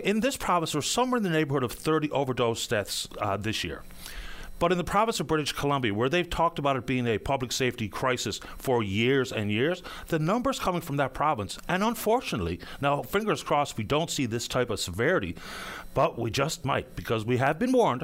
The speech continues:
that there's a toxic supply on the streets. So people are being warned, you know, don't use alone, have naloxone kits on hand, don't be afraid to call nine one one,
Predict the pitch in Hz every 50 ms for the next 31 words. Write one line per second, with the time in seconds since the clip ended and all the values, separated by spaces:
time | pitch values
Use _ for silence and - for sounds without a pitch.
0 | 151 - 117 110 - 107 101 107 104 - 143 143 156 - - 165 - - 147 -
1 | 170 165 151 131 - - 98 117 131 151 - - - 180 - - - - - -
2 | - - - - - - - - - 147 151 160 175 147 170 170 165 160 156 160
3 | 160 165 165 - - - - - 113 117 107 98 90 123 135 165 160 156 147 156
4 | 160 156 151 143 139 139 143 147 151 165 151 127 120 107 113 107 117 127 139 147
5 | - - 147 147 135 - - 147 - - - 147 139 147 139 139 135 139 147 147
6 | 123 131 127 135 131 151 139 131 - 147 139 139 135 - - 139 139 135 131 131
7 | 131 135 131 135 139 139 135 117 123 143 156